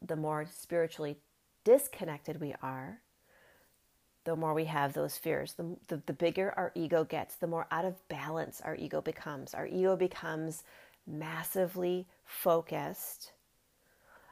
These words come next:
on the human experience, which isn't entirely a bad thing.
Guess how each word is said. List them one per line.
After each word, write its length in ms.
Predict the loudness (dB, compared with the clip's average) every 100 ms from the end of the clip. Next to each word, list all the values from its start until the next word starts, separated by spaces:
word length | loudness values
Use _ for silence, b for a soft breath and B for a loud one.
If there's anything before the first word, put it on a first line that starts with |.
| b -2
on 540 | 2 4 4 4 0 -4 _
the 120 | -4 -4
human 1000 | -6 -14 -4 2 4 6 4 2 0 -2
experience, 1080 | -4 -6 -2 0 2 0 -4 -10 -14 -14 -18 _ _ _ _ b b b b b b b b 4
which 220 | 4 6
isn't 500 | 4 6 4 0 -2 -20 _ _ _ _ -2
entirely 920 | 0 0 -6 -4 0 0 2 0 0
a 100 | 0
bad 320 | 0 0 2
thing. 280 | 2 2